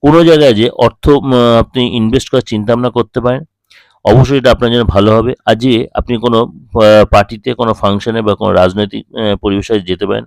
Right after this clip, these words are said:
আপনি কোনো রাজনৈতিক লেভেলের লোক হন, সেখানে গিয়ে আপনার কোনো বক-, উম, বক্তব্য থাকতে এবং যেখানে আপনার গুরুত্ব বাড়বে। কোনো আজকে হট করে, আহ, আপনি হট করে কোনো সমস্যার সম্মুখীন হতে পারেন, কিন্তু আপনাকে সেটা খুব ঠান্ডা মাথায় হ্যান্ডেল করতে হবে,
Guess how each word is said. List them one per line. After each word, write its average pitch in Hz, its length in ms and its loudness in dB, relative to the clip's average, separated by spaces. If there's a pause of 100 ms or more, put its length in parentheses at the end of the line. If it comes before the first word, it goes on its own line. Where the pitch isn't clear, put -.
আপনি 101 180 -8
কোনো 98 240 -4 (200)
রাজনৈতিক 95 440 -2
লেভেলের 98 280 -4
লোক 87 260 -8
হন, 110 80 -12 (600)
সেখানে 123 340 0
গিয়ে 120 120 0
আপনার 113 260 -2
কোনো 113 180 0
বক-, 95 280 -6
উম, 101 280 -2
বক্তব্য 95 400 -4
থাকতে 113 300 -6
এবং 104 180 -4 (200)
যেখানে 98 220 -4
আপনার 104 160 -4
গুরুত্ব 98 420 -6
বাড়বে। 110 300 2 (720)
কোনো 160 200 2
আজকে 139 380 2
হট 120 240 -2
করে, 127 300 0 (540)
আহ, 117 320 0
আপনি 110 340 -2 (280)
হট 107 140 -6
করে 123 160 2
কোনো 120 420 -2 (240)
সমস্যার 135 540 -2
সম্মুখীন 123 580 -4
হতে 101 180 -2
পারেন, 92 140 -2
কিন্তু 110 200 -4
আপনাকে 123 340 -2
সেটা 113 280 -2 (560)
খুব 143 200 2
ঠান্ডা 117 320 0
মাথায় 127 220 0
হ্যান্ডেল 104 300 0
করতে - 320 -6
হবে, 104 160 -2